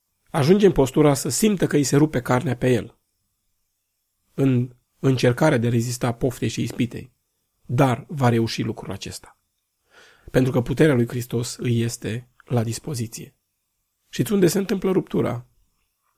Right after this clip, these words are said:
Când noi nu avem pe Hristos ca scop al vieții noastre, ci trupul nostru, plăcerea noastră.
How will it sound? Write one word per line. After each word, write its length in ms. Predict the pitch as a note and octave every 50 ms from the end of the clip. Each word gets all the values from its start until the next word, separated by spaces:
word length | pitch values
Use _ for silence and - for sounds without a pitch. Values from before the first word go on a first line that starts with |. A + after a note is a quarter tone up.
| _ _ _ _ _
Când 200 | - - C#3 C3
noi 140 | C3 C#3+ C3+
nu 140 | D3 F#3 G3+
avem 540 | F#3 C#3+ A2+ B2 A#2 A2+ B2+ C#3 - _ _ _ _ _ _ _ _
pe 160 | - B2+ A#2+
Hristos 460 | - - A#2 A2+ - - - C#3+ A#2+
ca 140 | - - A2
scop 260 | - - - B2 -
al 100 | B2 B2+
vieții 280 | B2 C3 B2+ A#2+ - D3+
noastre, 340 | C3+ B2+ A#2+ A#2+ - - B2+
ci 380 | B2 - - - C#3 C3 B2+ - _ _ _ _ _ _ _ _ _
trupul 380 | - - D#3+ D3+ D3+ - C#3+ C3
nostru, 440 | B2+ A#2+ G#2 - - C#3 D3 C#3+ _ -
plăcerea 400 | - - - - - A#2 A#2+ B2+
noastră. 460 | C#3 A#2 A2+ - - - - _